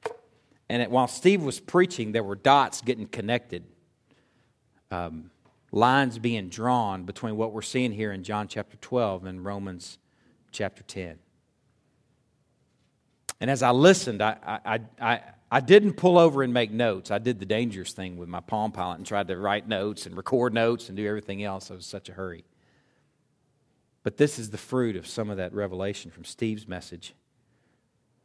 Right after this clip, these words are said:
from Romans chapter ten. Look in verse nine. I bet this is a passage you've heard before. If someone else led you to the Lord, this is a traditional passage to share,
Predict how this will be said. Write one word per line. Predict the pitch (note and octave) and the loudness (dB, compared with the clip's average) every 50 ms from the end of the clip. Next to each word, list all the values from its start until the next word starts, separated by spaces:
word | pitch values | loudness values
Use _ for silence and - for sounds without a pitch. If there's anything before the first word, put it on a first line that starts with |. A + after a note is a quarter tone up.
| _ _ _ _ _ _ _ | _ _ _ _ _ _ _
from | - - F#2 F#2 | -14 -10 -8 -6
Romans | G2 G2+ G2+ F#2+ F2 - | -6 -6 -6 -8 -10 -6
chapter | - G2+ F#2+ - - - | -6 -6 -6 -6 -8 -14
ten. | - - G#2+ G2 F#2 F2+ G2+ | -14 -10 -10 -8 -8 -8 -8
Look | A#2 B2 - | -8 -6 -6
in | B2 A2+ | -6 -6
verse | A2 G#2+ G2+ F2+ - - | -4 -6 -6 -6 -8 -10
nine. | G2 F#2 F#2 F2+ F2 E2+ | -8 -8 -8 -8 -8 -8
I | F2 F#2 | -8 -4
bet | G2 A#2 A#2 - - | -2 -2 -2 -2 -2
this | A2+ G#2 - | -6 -6 -6
is | G2+ F#2+ | -10 -12
a | F#2+ | -10
passage | - - A2 G#2 G#2 - G2 F2+ F2+ | -6 -2 -2 -2 -2 -4 -10 -12 -12
you've | F2 - | -12 -8
heard | A2 A#2+ B2+ C3 | -6 -6 -4 -4
before. | A#2+ F#2 - - F#2 F2 | -6 -10 -12 -12 -14 -14
If | F2 - | -12 -10
someone | - C3+ D3 D#3 D#3+ D#3 | -10 -8 -6 -6 -4 -4
else | D3 C3 - B2+ | -4 -4 -2 0
led | A#2+ B2 B2 | 0 0 0
you | B2 A#2 | -2 -6
to | - - | -6 -6
the | A2+ G#2+ | -6 -4
Lord, | G2+ A2 A2+ A#2+ B2 A#2 G#2 | -4 -4 -4 -4 -6 -6 -8
this | G#2+ G#2+ - - | -8 -8 -8 -12
is | G#2+ A2 | -14 -14
a | G2+ | -14
traditional | - - - F#2+ F2 G2+ G#2+ - - A#2 | -14 -12 -14 -8 -6 -6 -6 -6 -10 -12
passage | G#2 - G#2+ G#2+ A#2 - - - _ | -8 -6 -6 -6 -6 -8 -14 -20 _
to | - F2+ | -18 -14
share, | - - G#2 G#2 A2+ | -8 -6 -4 -4 -4